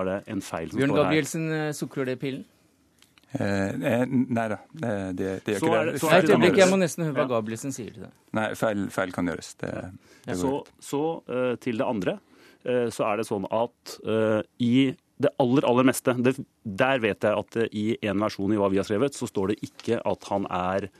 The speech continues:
Speaker 1: eh, mistenkt for å være et medlem av Islamsk Jihad, men i det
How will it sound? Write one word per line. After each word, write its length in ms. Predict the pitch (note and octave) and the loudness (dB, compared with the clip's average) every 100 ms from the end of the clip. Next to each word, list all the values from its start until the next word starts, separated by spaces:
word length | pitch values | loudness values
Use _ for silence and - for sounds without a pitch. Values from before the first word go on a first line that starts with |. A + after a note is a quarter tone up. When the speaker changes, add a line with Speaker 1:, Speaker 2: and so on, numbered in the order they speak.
| - - _ - | -20 -20 _ -6
Speaker 1:
eh, 380 | G2+ G#2 G#2 G2+ | -2 0 0 0
mistenkt 480 | - B2 - G#2 A#2 | 2 0 2 -2 -2
for 120 | - G#2+ | 0 2
å 20 | |
være 500 | F#2+ D#2+ F#2 F#2 F#2 | 2 0 -2 -2 -4
et 120 | G#2+ A2 | -8 -4
medlem 360 | F#2 D2+ F2 - | -4 -2 -4 -4
av 280 | F2+ E2 - | -2 -4 -6
Islamsk 360 | - F2+ D#2 - | -8 -6 -6 0
Jihad, 300 | G#2+ D3+ C3 | 2 2 2
men 120 | A2 | 2
i 20 | |
det 80 | A2 | 2